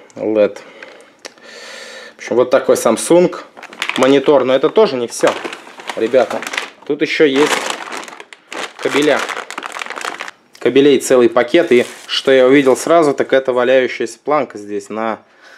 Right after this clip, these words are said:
э, два гигабайта, тысяча шестьсот мегагерц.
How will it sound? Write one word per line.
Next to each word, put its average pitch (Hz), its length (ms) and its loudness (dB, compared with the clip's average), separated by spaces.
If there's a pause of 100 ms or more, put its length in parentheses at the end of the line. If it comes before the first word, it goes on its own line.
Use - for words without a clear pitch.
(240)
э, 104 560 -8
два 123 240 0
гигабайта, 131 720 -2 (120)
тысяча - 280 -16
шестьсот - 460 -8
мегагерц. 120 640 -4